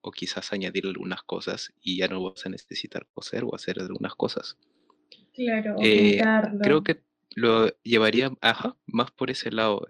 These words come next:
Speaker 1: el hecho de reusar cosas que justamente ya no usas, eh, y te ahorrarías todo ese trabajo de, de empezar desde cero y empezar a coser una prenda, ¿no?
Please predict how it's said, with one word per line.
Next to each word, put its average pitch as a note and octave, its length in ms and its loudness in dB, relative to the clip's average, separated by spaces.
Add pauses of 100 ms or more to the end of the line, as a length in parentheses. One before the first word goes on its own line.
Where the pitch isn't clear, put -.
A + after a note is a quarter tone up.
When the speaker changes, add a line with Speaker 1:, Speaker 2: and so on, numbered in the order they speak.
(140)
Speaker 1:
el G#2+ 240 -2
hecho B2+ 220 -6
de A#2+ 160 -8
reusar G2 540 -4
cosas - 340 -10
que - 320 -10 (560)
justamente G#2+ 440 -6
ya G2 120 0
no F#2 80 -8
usas, F#2 360 -8 (1120)
eh, G2+ 880 -2
y A2+ 140 -8
te A2+ 120 -6
ahorrarías G#2+ 600 -6
todo A#2 160 -6
ese A#2+ 200 -12
trabajo G2+ 440 -12
de, G#2 440 -12 (160)
de - 120 -8
empezar G2 340 -6
desde A#2+ 200 -2
cero A2+ 300 -4
y G#2+ 80 -6
empezar - 340 -10
a A#2+ 60 -6
coser - 360 -4
una G#2+ 200 -6
prenda, G#2+ 380 -6
¿no? G#2 200 -6